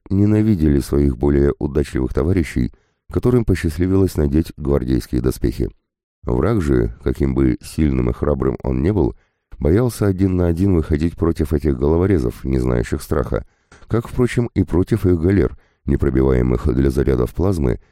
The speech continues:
и несущих с собой смерть и разрушение любого корабля, вставшего у них на пути. Военно-космическая сила, расположившаяся сейчас линиями отливающих бурым золотом в сиянии кольца перехода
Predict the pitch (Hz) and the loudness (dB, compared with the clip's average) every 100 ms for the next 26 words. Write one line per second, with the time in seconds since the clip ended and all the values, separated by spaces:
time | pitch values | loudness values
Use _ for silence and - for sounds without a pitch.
0 | _ _ - 85 - 120 - 98 - 87 | _ _ 0 2 2 0 0 -2 -2 0
1 | 90 - 85 85 82 73 67 64 87 90 | 0 0 -2 -2 0 0 0 -2 0 2
2 | 87 82 78 76 71 62 - 65 73 90 | 4 4 4 2 2 2 0 -2 0 0
3 | 95 _ _ - 107 104 - 95 - 78 | -2 _ _ -8 -4 -4 -2 -2 0 0
4 | 67 - 60 69 - 53 - _ _ _ | 0 -2 -2 -2 -2 -4 -6 _ _ _
5 | _ _ _ - 58 65 64 58 57 - | _ _ _ -4 0 2 2 0 -2 -2
6 | 65 - - 58 55 - 110 95 50 _ | -2 -2 -2 -2 -2 -2 0 0 -2 _
7 | _ - 67 67 67 67 - 62 - 64 | _ -4 -2 0 2 0 0 0 0 -4
8 | - - 62 - - 65 65 64 62 60 | -4 -2 -4 -4 -4 -2 0 0 2 2
9 | 62 62 58 64 64 64 60 - 62 60 | 0 0 0 0 2 2 0 -2 -4 0
10 | 65 62 60 64 60 62 60 - 69 64 | 0 0 0 0 0 -2 -6 -4 0 0
11 | 62 60 - 62 64 60 62 62 92 80 | 0 0 -2 -4 -4 -2 -2 -2 -2 0
12 | 55 | -2